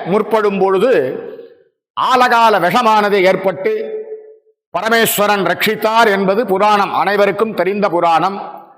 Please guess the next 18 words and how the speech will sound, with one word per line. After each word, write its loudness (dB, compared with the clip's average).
அதன் -2
பிறகு 2
தேவர்களெல்லாம் 4
ஒன்று 2
கூடி 2
ஈசனிடம் 2
போய் 0
பிரார்த்தித்தனர். -2
"அமுதம்ங்கிற 2
ஒரு 2
பெரிய 2
பொக்கிஷம் -2
எங்களுக்கு 0
கிடைக்க -2
நாங்கள் -2
என்ன 0
செய்ய 0
வேண்டும்? 0